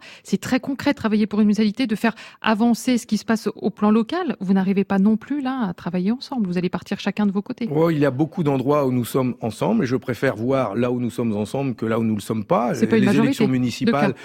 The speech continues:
Speaker 2: ça se con-, ça se construit localement, sur des projets locaux, puis avec des personnalités. Des fois, ça marche pas, ça marche pas.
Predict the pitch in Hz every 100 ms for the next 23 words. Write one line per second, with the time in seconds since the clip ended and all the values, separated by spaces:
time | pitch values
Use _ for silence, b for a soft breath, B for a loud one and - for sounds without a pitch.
0 | B B 127 - 131 - 131 117 143 -
1 | 135 139 127 143 113 - 156 139 135 143
2 | 131 139 127 131 160 202 - 131 120 139
3 | 120 131 131 - 180 208 110 120 107 113
4 | 110 - 123 143 202 302 117 107 - 151
5 | - 196 - - 160 - 120 143 - 208